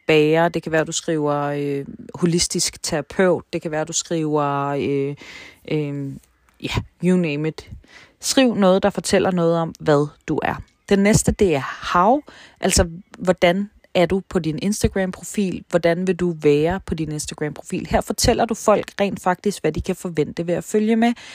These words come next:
Er det daglige tips og råd? Er det inspirationsbilleder? Er det små, søde reels? Er det daglige memes? Er det, øh, inspiration til indretning? Er det tips og tricks til hårstyling?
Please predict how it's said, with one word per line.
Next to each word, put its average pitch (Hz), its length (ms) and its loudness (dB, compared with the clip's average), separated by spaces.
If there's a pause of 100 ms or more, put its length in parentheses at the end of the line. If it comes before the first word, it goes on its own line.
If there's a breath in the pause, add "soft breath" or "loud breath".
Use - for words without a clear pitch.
(220 loud breath)
Er 190 120 4
det 208 200 4
daglige 190 360 4
tips - 420 -6
og 180 160 -6
råd? 143 180 -2 (120)
Er 180 80 0
det 196 100 0
inspirationsbilleder? 151 1300 0 (100)
Er 196 140 6
det 214 240 2 (320 loud breath)
små, 196 440 0
søde 185 460 0
reels? 151 600 -2
Er 185 80 0
det 202 160 -4
daglige 202 460 2
memes? 170 800 -4
Er 202 180 0
det, 196 400 -2
øh, 170 260 -4
inspiration 190 960 -6
til 156 360 -2 (340 loud breath)
indretning? 156 840 -6
Er 190 140 -2
det 202 460 -2
tips - 360 -10
og 185 80 -10
tricks - 440 -8
til 175 480 -4
hårstyling? 143 920 -4